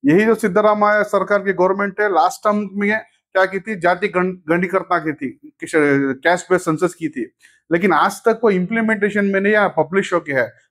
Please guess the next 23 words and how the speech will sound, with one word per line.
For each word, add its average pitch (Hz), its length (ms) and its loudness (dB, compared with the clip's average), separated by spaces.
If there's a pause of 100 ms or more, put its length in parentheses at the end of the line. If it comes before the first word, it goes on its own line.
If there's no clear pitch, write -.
(140)
लास्ट - 200 0
टाइम 214 160 4
हमारे 202 220 4
विंटर 196 320 0
सेशन 202 340 0
में 202 160 0
हमें 185 240 -2
जब 170 120 0
वो 160 120 2
बात 185 300 2
रखे, 202 240 -2
तो 220 360 0 (200)
सिद्धरामैया 208 440 0
साहब 220 320 0
का 226 100 4
एक 214 180 2
आया 208 200 4
था 214 140 0
कि 202 140 -4
हमें 202 280 0
कांतराज 190 420 0
आयोग 190 280 2
को 233 140 2